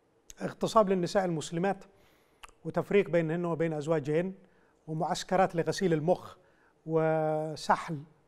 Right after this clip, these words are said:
للعقيدة. هذا الصين. الهند أيضًا بجانب روسيا والصين استغلت الأحداث في الانقضاض على كشمير المسلمة، وألغت الوضع الخاص الذي كانت تتمتع به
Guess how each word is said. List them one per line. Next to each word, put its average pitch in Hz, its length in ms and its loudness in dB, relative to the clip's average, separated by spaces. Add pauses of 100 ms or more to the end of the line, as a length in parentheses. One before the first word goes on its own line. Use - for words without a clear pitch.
(280)
للعقيدة. 156 640 -2 (1800)
هذا 170 160 0
الصين. 156 340 0 (1400)
الهند 190 360 2
أيضًا 180 320 6 (800)
بجانب 190 340 6
روسيا 185 280 4
والصين 196 580 0 (560)
استغلت 214 520 2
الأحداث 196 460 4
في - 80 -2
الانقضاض 190 460 2
على 220 260 4 (580)
كشمير 220 420 2
المسلمة، 185 480 -2 (680)
وألغت 214 720 6 (120)
الوضع 202 340 8
الخاص 185 460 4
الذي 165 240 0
كانت 196 340 2
تتمتع 196 420 0
به 202 360 0